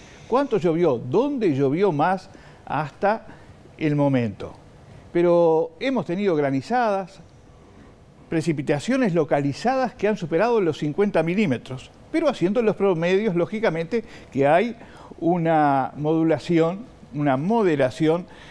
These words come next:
en los promedios. Vean ustedes, al día de hoy, en el norte, setenta y nueve milímetros acumulados. Bastante bien. El valor normal es de ciento dos en el mes.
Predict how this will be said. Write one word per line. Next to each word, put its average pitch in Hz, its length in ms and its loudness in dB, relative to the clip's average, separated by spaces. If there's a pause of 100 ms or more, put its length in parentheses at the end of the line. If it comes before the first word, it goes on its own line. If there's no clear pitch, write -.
(120)
en 156 380 0
los 139 220 0
promedios. 120 480 -2
Vean 233 240 2
ustedes, 113 560 -4
al 143 240 0
día 269 300 0
de 190 160 4
hoy, 113 260 -2 (100)
en 269 160 -2
el 185 140 -2
norte, 254 440 -2
setenta 175 720 -2
y 175 80 -2
nueve 269 360 0
milímetros 208 600 -2
acumulados. 170 680 0
Bastante 233 400 -2
bien. 269 300 -2 (380)
El 127 160 -2
valor 165 300 2
normal 196 480 -2 (380)
es 147 160 -4
de 156 140 -2
ciento 156 420 0
dos 220 300 0 (100)
en 120 160 -2
el 113 160 -2
mes. - 420 -4